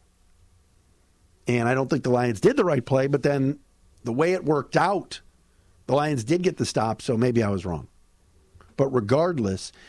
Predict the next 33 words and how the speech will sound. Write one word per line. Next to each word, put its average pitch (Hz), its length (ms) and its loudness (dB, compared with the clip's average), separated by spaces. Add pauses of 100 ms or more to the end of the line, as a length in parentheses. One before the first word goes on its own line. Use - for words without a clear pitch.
(180)
this 156 180 0
team 160 240 0
shouldn't 139 220 0
have 127 120 0
to - 120 -4
overcome 139 680 0
all 120 240 -2
of 117 80 -4
these 110 260 -4
errors 101 360 -2
by 101 160 -8
the 90 80 -10
coach. - 440 -14 (1400)
Twenty-nine 185 520 2
twenty-seven 165 640 2
Lions, 123 540 -2
they 135 180 0
do 135 240 0
it. 131 180 -4 (280)
The - 80 -10
winning, 147 500 0
the 110 140 -2
winless 160 320 0
streak 160 240 -2
of - 100 -4
fifteen 147 480 -2
going 131 160 0
back 120 160 -2
to 117 80 -8
last 107 320 -6
year 92 180 -12
is 82 220 -16
over. 220 480 2